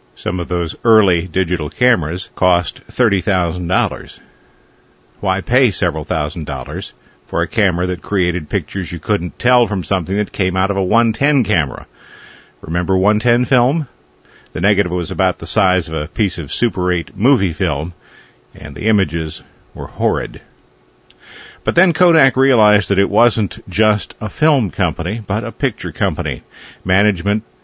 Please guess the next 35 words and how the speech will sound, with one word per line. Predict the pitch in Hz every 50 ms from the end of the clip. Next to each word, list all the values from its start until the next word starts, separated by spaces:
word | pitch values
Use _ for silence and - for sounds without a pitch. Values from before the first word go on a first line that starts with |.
| - _ _ _ 92
began | 92 95 85 90 90 90 98 92
scrambling | - - - - 127 123 117 107 92 82 85 95 110 107
to | - 107
get | 85 87 92 90 - -
behind | 101 90 73 76 101 107 104 98 95 92 95 95
the | 98 110 - - 107 104
digital | 92 101 95 80 73 87 82 82 82 95
revolution. | - 98 90 87 82 85 92 107 113 110 - - 95 71 62 - _ _ _ _ - - - - - - - _
Kodak | - - 196 175 156 135 139 - -
may | 123 117 117 131 139
yet | 131 123 120 123 -
survive, | - - 123 113 107 120 120 113 98 82 67 65 71 - -
but | 76 78
only | 87 98 98 101 98 92
at | 87 -
the | 92
cost | - - 101 98 101 110 104 - -
of | 95 - -
tens | - - - 120 117 117 110 101 85
of | 92 78 -
thousands | - 98 90 90 87 85 - - 87 80 - -
of | 82 73
jobs. | 73 95 101 98 90 82 71 64 57 57 - - - _ - - - - - - _ _ -
As | - 80 80 -
photographers, | - - - - 113 110 107 104 95 90 82 85 101 104 -
both | - 101 92 92 -
amateur | 95 98 104 98 98 - - 101 98 101
and | - 107 104 98 95 92 -
increasingly | 101 101 - - 139 135 - - 113 98 90 87 87
professional, | - - - 85 - - 165 135 - - 95 80 80 85
switch | - - - 110 107 -
from | - - 92 82 80
film | - - 120 117 113 110 98
to | - 85
digital, | 76 73 123 143 113 90 87 76 78 -